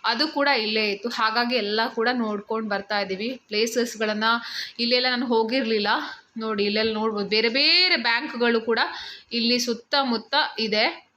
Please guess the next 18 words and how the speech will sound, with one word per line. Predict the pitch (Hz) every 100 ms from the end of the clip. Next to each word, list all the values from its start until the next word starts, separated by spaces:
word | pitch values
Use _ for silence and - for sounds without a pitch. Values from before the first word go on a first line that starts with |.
| _ _ _ _ _ _ _ - -
ತುಂಬ | 277 349
ಚೆನ್ನಾಗಿದೆ. | - 302 262 220
ಎಲ್ಲನೂ | 233 302 339
ಕೂಡ | 311
ಹತ್ತಿರದಲ್ಲಿ, | 311 247 202 269 262 262 254
ಆ, | - 220
ಏನು | 220 226 233
Gateway | 226 214 220 240 233 240
of | 233
ಇಂಡಿಯಾದಿಂದ | 226 220 226 254 233
almost | 220 226 233 240 220
ನಾಲ್ಕು | 214 202 220
ಕಿಲೋಮೀಟರ್ | 233 226 220 208
ಏನೋ | 220 208
ಇದೆ | 202
ಅನ್ಕೋತೀನಿ. | 208 202 202 202 254
ಗೊತ್-, | 233 202 - -
ಆ, | 208 202